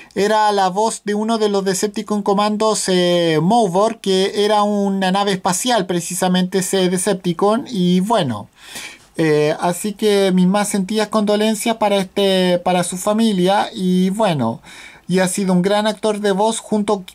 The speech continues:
con otro que falleció recientemente, Michael Lindsay. Y bueno, recordemos que, bueno, eh, lo que le quería decirles que, eh, por,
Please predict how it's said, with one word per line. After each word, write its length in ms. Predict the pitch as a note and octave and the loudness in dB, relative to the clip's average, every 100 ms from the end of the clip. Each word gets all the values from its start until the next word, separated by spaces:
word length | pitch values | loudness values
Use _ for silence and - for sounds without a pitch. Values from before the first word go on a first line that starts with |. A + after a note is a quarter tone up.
| _ | _
con 220 | F3+ F3+ | 0 2
otro 260 | G#3 G#3+ G3+ | 2 0 -2
que 160 | G#3 | -2
falleció 480 | F#3+ G3 F3+ - G#3 | 0 0 0 0 0
recientemente, 760 | G3+ F#3+ G3+ F#3 F#3+ G#3 G3+ G#3 | -2 -2 -2 2 2 2 0 0
Michael 640 | G3+ F#3+ G3 F#3 F3+ F#3 | 0 0 0 2 4 2
Lindsay. 640 | A3 G3 - F#3+ G3 B3 - - - | 2 0 0 0 0 -2 -8 -20 -12
Y 220 | F3 F3 F3+ | -2 0 2
bueno, 320 | G#3+ D#3+ B2+ | 0 0 0
recordemos 640 | F3 F#3 F#3 A3 A#3 A#3 | 0 0 0 0 0 -2
que, 440 | - G#3+ G#3 G#3 - _ - - - - - - - - - _ - - - | -2 0 0 -2 -6 _ -20 -20 -20 -20 -20 -20 -20 -20 -20 _ -20 -20 -2
bueno, 380 | F3 F3+ D#3 - | 0 2 2 -2
eh, 480 | E3 D3 C#3+ C#3 C3+ | -2 0 2 2 2
lo 160 | D3+ E3 | 2 2
que 100 | F3+ | 2
le 140 | E3+ | 0
quería 300 | E3 F3+ G3+ | 0 -2 0
decirles 500 | G#3+ G#3 A#3 A#3 A#3+ - | -2 -2 -2 -2 -2 -2
que, 400 | G#3+ G#3 A3 - | -2 0 0 -4
eh, 880 | - E3+ E3 D#3+ D#3 D#3 D3+ D3+ C#3+ C3+ D#3+ _ _ _ _ _ _ _ _ _ _ _ - G3 F#3+ - - | -2 0 2 2 2 4 4 2 0 -2 -10 _ _ _ _ _ _ _ _ _ _ _ -20 -16 -16 -18 -6
por, 240 | F3+ F3 | -2 -2